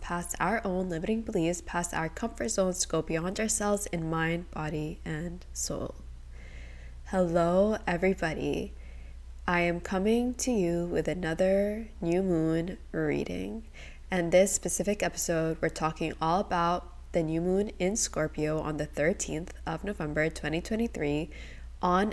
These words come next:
this very day if you are listening to this in real time. And this new moon is a very intense one, as new moon and full moons tend to be, but specifically being in the sign of Scorpio,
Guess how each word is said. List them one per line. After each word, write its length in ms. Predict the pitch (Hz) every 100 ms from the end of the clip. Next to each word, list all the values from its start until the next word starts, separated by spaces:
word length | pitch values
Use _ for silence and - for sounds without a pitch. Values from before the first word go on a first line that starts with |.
| -
this 300 | 175 233 -
very 260 | 175 202
day 300 | - 156 160
if 160 | - -
you 120 | 175
are 180 | 151 151
listening 320 | 143 - 147
to 120 | 143
this 220 | 143 143 -
in 180 | 151 147
real 180 | 139
time. 400 | - - - - - - - - - - -
And 280 | 170 165 170
this 360 | 226 269 -
new 140 | 190 190
moon 460 | 160 151 151 156 - -
is 380 | 170 160 190 185 -
a 160 | 170
very 760 | 160 170 185 185 202 208 214 220 -
intense 720 | 202 208 - 156 156 - -
one, 380 | 147 156 233 311 - - - - -
as 320 | 160 151 147
new 140 | 147
moon 340 | 151 156 156 170
and 160 | - 226
full 160 | - 175
moons 380 | 156 160 -
tend 280 | - 147 190
to 100 | -
be, 380 | - 151 143 170 - - - -
but 140 | 185
specifically 760 | 185 196 - 220 240 226 240 233
being 440 | - 170 175 175 -
in 220 | 160 160
the 80 | 160
sign 320 | - 147 143
of 100 | 143
Scorpio, 920 | - - 202 208 220 208 208 214 226